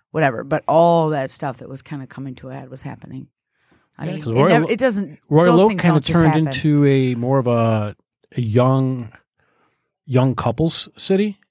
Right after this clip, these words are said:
Speaker 2: that weren't ha-, that didn't have kids.
Speaker 1: Right.
Speaker 2: And so they went, they had that span of a decade or though, or so that there wasn't any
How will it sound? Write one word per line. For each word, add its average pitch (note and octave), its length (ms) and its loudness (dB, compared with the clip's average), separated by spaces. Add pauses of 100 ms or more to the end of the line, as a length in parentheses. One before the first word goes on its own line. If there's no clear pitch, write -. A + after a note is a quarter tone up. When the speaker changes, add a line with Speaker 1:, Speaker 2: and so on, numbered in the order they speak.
(280)
Speaker 2:
that B2 200 -2
weren't B2+ 220 0
ha-, C#3 160 -4
that C3 160 2
didn't C3+ 160 2
have D3 260 2
kids. - 540 -8
Speaker 1:
Right. D#3 200 -2 (200)
Speaker 2:
And G#2+ 100 -4
so C3+ 80 2
they B2 80 2
went, C3 280 0
they B2 100 -2
had B2 160 0
that A2+ 320 -4
span B2+ 500 2
of G2+ 480 -6
a A#2+ 60 -8
decade G#2+ 580 0
or G2 100 -2
though, F#2+ 400 -2
or G#2+ 80 -4
so G2+ 320 0
that G2+ 220 -4
there G#2+ 140 0
wasn't A2 340 0
any A2+ 240 0